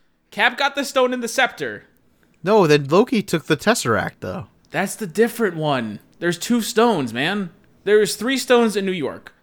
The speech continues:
Speaker 1: The time one, the staff one, and the Tesser, whatever the hell.
Speaker 2: I saw this movie the day it came out. You guys saw it, like, two days
Speaker 1: Yeah,
Speaker 2: ago.
Speaker 1: so did I. No, I didn't. Anyway, I saw it before that. I was in a private screener with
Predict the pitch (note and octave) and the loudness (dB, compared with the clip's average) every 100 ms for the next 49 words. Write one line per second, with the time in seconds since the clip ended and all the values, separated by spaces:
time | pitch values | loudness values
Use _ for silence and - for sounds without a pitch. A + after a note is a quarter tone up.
0 | - C3 F#3+ A#3 C4 C#4 C#4 C#4+ C#4 _ | -12 -6 0 0 0 -4 -4 -6 -10 _
1 | _ - G3+ G3+ - - B3 C#4+ C4+ C#4 | _ -4 -2 -2 -4 0 2 0 -2 -2
2 | C#4 C4+ - F#3 G#3 F3+ G3 - A#3 A3+ | -4 -8 -6 -4 -4 -8 -12 -10 -8 -8
3 | G#3+ F3+ C#3+ - E3+ F3+ F3 E3 D3+ B2 | -6 -10 -12 -10 -4 -2 -2 -4 -6 -6
4 | B2+ G#2 - C4 F3+ E3 D3 D3 C3 A#2 | -6 -8 -6 -2 2 2 2 0 -2 -2
5 | G#2 A2+ G#2+ - G#2 F#2+ F#2+ B2+ C#3+ C3 | 0 -2 -2 -4 -4 -4 -6 -2 -2 0
6 | B2+ A#2 G2+ G#2+ - A2 E3 A#3+ G#3 F3+ | 0 -2 -2 -4 -2 0 2 4 4 4
7 | F3+ B3 B3+ G3+ D#3+ C#3 C3+ F3 G#3 G3 | 4 2 6 6 6 4 -2 -6 -4 -4
8 | D#3+ C#3 C3+ A#2+ _ _ A3+ B3 A3+ D#3 | -4 -4 -6 -8 _ _ -2 0 2 4
9 | B2 A#2+ - _ - G3+ C#4 C3+ - C3 | 2 -2 -10 _ -6 -6 -6 -10 -10 -6
10 | A#2 A2+ E3 G#3+ D3 B2+ A2+ C3+ C3 B2 | -4 -2 0 0 -2 -6 -2 0 0 -4
11 | - C#3+ C#3 C3 B2+ | -4 -2 0 -2 -6